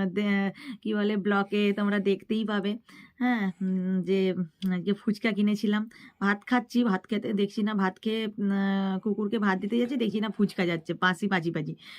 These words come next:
তখন মানাইকে বললাম যে, "অনেক দিন ফুচকা খাওয়া হয়নি, তাহলে একটা ফুচকা নিয়ে আয় তো।" দিয়ে আবার তিরিশ টাকার ফুচকা, উম, এনে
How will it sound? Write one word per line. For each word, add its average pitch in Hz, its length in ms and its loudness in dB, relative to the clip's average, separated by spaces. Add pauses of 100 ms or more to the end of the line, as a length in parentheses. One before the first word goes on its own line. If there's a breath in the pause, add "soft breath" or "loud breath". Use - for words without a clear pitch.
(120 loud breath)
তখন 202 260 -2
মানাইকে 190 460 0
বললাম 220 320 -2
যে, 220 60 -6
"অনেক 214 460 0
দিন 254 140 4
ফুচকা 233 340 0
খাওয়া 233 220 2
হয়নি, 247 260 4 (300 loud breath)
তাহলে 190 260 0
একটা 196 180 -2 (100)
ফুচকা 190 400 -4
নিয়ে 208 160 0
আয় 226 120 -2
তো।" 285 160 -2
দিয়ে 190 220 0
আবার 180 200 0
তিরিশ 185 340 0
টাকার 196 280 -4
ফুচকা, 175 380 -4 (180)
উম, 175 140 -6
এনে 175 380 -2